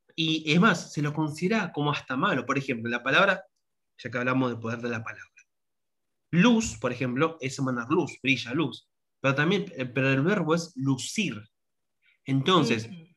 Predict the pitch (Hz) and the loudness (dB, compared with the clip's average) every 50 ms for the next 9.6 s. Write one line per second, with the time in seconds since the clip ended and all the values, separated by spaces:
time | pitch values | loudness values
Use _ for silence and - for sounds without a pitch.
0 | _ - 139 - 170 165 160 156 147 147 - - - _ _ _ - - 117 110 | _ -2 0 2 4 4 4 4 2 0 -4 -14 -20 _ _ _ -4 -2 -2 -2
1 | 110 143 170 185 180 - 147 131 - 123 123 120 117 117 110 110 117 117 117 117 | 2 2 2 2 2 0 -2 -2 0 0 -2 -2 -2 -4 -4 -2 -2 -2 -4 -4
2 | 113 143 170 175 - - 135 123 123 - 135 123 120 151 139 - 151 147 143 131 | -4 -6 -6 -6 -4 -2 -2 -4 -2 -2 -2 -2 -2 -2 -2 0 0 2 2 0
3 | 123 120 - - 160 143 123 113 120 131 139 139 _ _ _ - 135 147 139 120 | 0 -4 -4 0 0 0 0 0 -2 -2 -4 -4 _ _ _ -8 -4 -4 -4 -4
4 | 107 107 110 123 151 143 135 123 156 - 135 - 143 147 147 143 196 285 330 330 | -4 -4 -2 2 4 4 4 2 0 -2 -6 -4 -2 -2 -2 0 2 2 2 2
5 | 294 147 - - - - - - 302 311 208 226 220 - - - 240 277 330 330 | 2 0 -2 -6 -12 -12 -4 0 2 2 2 0 -2 -8 -8 -2 2 2 2 2
6 | 269 175 139 117 113 - - 233 - - - 127 135 131 139 196 254 294 240 139 | 2 0 0 -2 -2 -2 -2 -2 -2 -2 -2 -2 -2 -2 0 0 0 0 2 0
7 | 123 117 - - 190 156 113 - - _ _ _ _ _ - 208 185 139 113 110 | 0 -2 0 2 2 0 0 -2 -8 _ _ _ _ _ -2 2 2 2 2 0
8 | 95 90 92 - _ _ _ _ _ _ _ _ _ _ _ - 110 113 127 131 | -6 -10 -10 -16 _ _ _ _ _ _ _ _ _ _ _ -6 -4 -2 0 0
9 | 131 - 123 117 110 113 104 95 98 95 - | 0 -2 -4 -4 -4 -6 -10 -14 -16 -18 -20